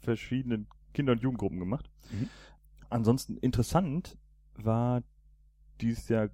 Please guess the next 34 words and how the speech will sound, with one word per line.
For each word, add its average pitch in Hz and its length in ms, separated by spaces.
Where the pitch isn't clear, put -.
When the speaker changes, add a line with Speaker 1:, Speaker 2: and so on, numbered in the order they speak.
Speaker 1:
äh, 110 120
die, 107 180
diesen 107 280
Sommer, 107 220
glaub 104 140
ich, 104 80
noch, 107 140
äh, 101 240
ich 98 160
war 104 260
wieder 104 220
auf 98 120
einer 92 380
Lapers 104 480
of 107 100
the 104 120
World 98 220
Veranstaltung. 143 720
Speaker 2:
Mhm. 143 260
Speaker 1:
Wo 110 360
Speaker 2:
Was - 160
ist - 200
das? - 280
Speaker 1:
Äh, 117 300
Lapers 113 440
of 104 120
the 110 80
World 120 220
ist, - 280
äh, 98 160
wie 95 80
nennt 98 220
man 98 100
das? 87 260